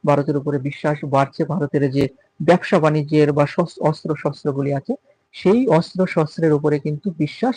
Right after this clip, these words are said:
জাগরিত হচ্ছে বিশ্বের অন্যান্য দেশের। সেই অস্ত্র শস্ত্র ওখানে সামরিক ক্ষেত্রে গেছে, সামরিক ক্ষেত্রে সাহায্য দিতে চাইছে, মানে কি সেখানে দিতে তার পরিবর্তে কিছু পাবেন অবশ্যই।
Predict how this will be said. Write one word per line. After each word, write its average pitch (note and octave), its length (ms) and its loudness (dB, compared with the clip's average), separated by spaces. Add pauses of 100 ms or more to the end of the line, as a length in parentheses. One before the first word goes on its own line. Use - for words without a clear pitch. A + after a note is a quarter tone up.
জাগরিত C#3 480 0
হচ্ছে C#3+ 320 -6
বিশ্বের D#3 400 -2 (380)
অন্যান্য C#3+ 360 -4
দেশের। D#3 320 -6 (600)
সেই D#3+ 240 -2
অস্ত্র F3+ 420 0
শস্ত্র - 400 0
ওখানে F3+ 320 2 (100)
সামরিক D#3+ 420 2
ক্ষেত্রে D#3 300 -2
গেছে, D3+ 200 -4
সামরিক D3 400 -4
ক্ষেত্রে D3+ 300 -4
সাহায্য D3 400 -2 (320)
দিতে D3 200 0
চাইছে, C#3+ 320 -2
মানে C#3 160 -6
কি - 140 -10 (680)
সেখানে D3 420 -4
দিতে C#3+ 300 0 (240)
তার C#3 140 0
পরিবর্তে C#3 460 -2
কিছু C#3 200 -6
পাবেন C#3 320 -2 (460)
অবশ্যই। C#3+ 460 -8